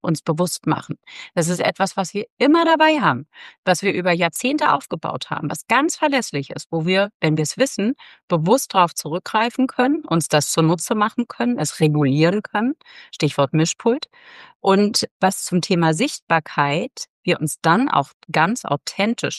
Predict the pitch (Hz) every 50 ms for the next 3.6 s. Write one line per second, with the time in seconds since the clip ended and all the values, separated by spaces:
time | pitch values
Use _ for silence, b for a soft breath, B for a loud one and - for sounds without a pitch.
0 | - - - - - 131 131 127 131 143 156 180 208 285 320 175 139 131 143 131
1 | 127 _ - 170 214 302 - - - - - 165 156 165 185 214 214 - - 214
2 | 214 233 247 - B B B B B B B B 175 160 160 131 139 160 - 160
3 | - - - 349 285 - 143 127 113 - -